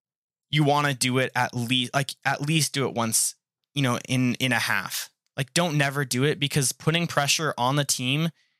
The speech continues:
like we've talked about, getting map control is insanely important. If you know no one's B and they're all, like, or a lot of them are on A or mid, you can kinda get, like, just get more map control, kind of get out,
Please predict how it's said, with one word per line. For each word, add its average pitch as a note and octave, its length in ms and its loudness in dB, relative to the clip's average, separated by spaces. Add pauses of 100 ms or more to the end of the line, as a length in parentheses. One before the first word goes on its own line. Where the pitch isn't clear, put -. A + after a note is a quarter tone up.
(360)
like C#3 120 -2
we've D#3 140 2
talked D3+ 160 2
about, D3 180 0
getting C#3+ 280 2
map A2 240 2
control F3+ 440 2
is - 380 0
insanely B2 560 0
important. A#2 480 -2
If B2+ 160 -2
you F#3 100 4
know D#3 320 4
no B2 220 2
one's C3 240 0
B B2+ 400 0 (800)
and C3 100 0
they're C#3 200 0
all, D3+ 340 4
like, C#3 240 -2 (420)
or D3 120 2
a D3 40 2
lot D3 180 4
of D3+ 80 -2
them D3+ 140 0
are C3 100 4
on B2 220 0
A C#3 320 2 (260)
or C#3 140 0
mid, C3 300 0
you B2+ 40 -6
can D3+ 160 -2
kinda D3 220 2
get, C3+ 380 -2
like, B2 300 -2 (1000)
just C3+ 200 0
get D#3+ 200 0
more D#3+ 200 4
map C#3 260 0
control, F3 460 2
kind C3+ 220 0
of A2+ 100 -2
get C3 180 0
out, B2+ 340 2